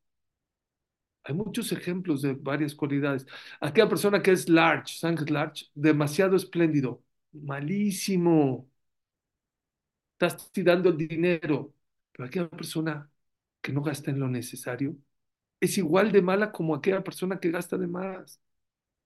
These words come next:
Tienes que ir en medio. El Rambam le dice, "Shvil HaZahav", el camino de oro. ¿Saben cuál es el camino de oro? En medio. Dijo una vez un Rosh Yeshiva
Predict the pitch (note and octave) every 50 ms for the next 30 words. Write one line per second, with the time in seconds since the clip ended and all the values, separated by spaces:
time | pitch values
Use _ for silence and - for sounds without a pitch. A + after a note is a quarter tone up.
0 | _ _ _ - G3 F#3+ E3+ - - G3 F3+ G3 F#3 F3 F3 F3 F#3+ G3 E3+ E3+
1 | C#3+ B2+ - - - - _ - - C#3 B2 C#3+ E3+ F#3+ G3 G3 G3+ G3+ F#3 F3
2 | E3+ F3+ - - G#3+ G#3+ G#3+ - - _ _ _ _ - - - - E3 D3+ C3+
3 | G#3 A3+ A3+ A#3 G#3+ G3 D#3+ C#3 F3 D#3+ C#3 C3+ F3 F3+ F3 D3 B2+ - - _
4 | _ _ _ _ _ _ _ _ - D#3 D3 C#3+ D3 D#3 D#3 E3+ F#3+ G3 G#3 G3
5 | F3 E3+ E3 E3+ E3+ D#3+ D#3+ D3 C3 B2 - - - - F#3+ G3 F#3 G#3 G3+ G3+
6 | F#3+ E3+ D3+ F3 E3 E3 F#3 G3 G3+ G3 F3 E3+ F3 F3+ F#3 G#3+ B3+ - - _
7 | _ _ _ _ _ _ _ - A#2 A#2 A#2 - A2 - _ _ _ _ _ _
8 | _ _ _ _ _ _ _ _ _ _ _ _ _ _ _ _ _ _ _ _
9 | _ _ - D3 - - D3+ C#3 C#3 C3+ C3 C3+ - D3 C#3 C3+ B2 - - -
10 | - C#3+ C3+ B2+ B2+ B2+ -